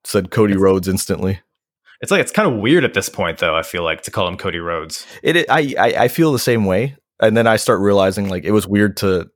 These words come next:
Speaker 1: not let him have Rhodes to begin with, 'cause it's just one of those
Speaker 2: Right.
Speaker 1: names where it's like, I feel like,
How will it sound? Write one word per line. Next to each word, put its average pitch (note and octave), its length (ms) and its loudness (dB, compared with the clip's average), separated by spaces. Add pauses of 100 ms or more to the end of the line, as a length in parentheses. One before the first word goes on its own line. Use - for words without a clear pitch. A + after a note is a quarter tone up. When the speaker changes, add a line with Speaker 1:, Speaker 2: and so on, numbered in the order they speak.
(120)
Speaker 1:
not F#2+ 320 0
let F2+ 220 0
him F#2+ 180 -2
have F2 240 -2
Rhodes F2 360 0
to F#2+ 100 -4
begin E2+ 340 -4
with, F#2+ 220 2
'cause - 160 -6
it's C3+ 120 0
just E3 140 0
one D3+ 140 2
of D#3+ 80 2
those C3+ 180 0
Speaker 2:
Right. G#2 220 2
Speaker 1:
names G#2 180 -6
where G2 140 4
it's F#2 120 -2
like, F#2+ 140 0
I F2 60 2
feel A2 260 -4
like, F#2+ 400 -2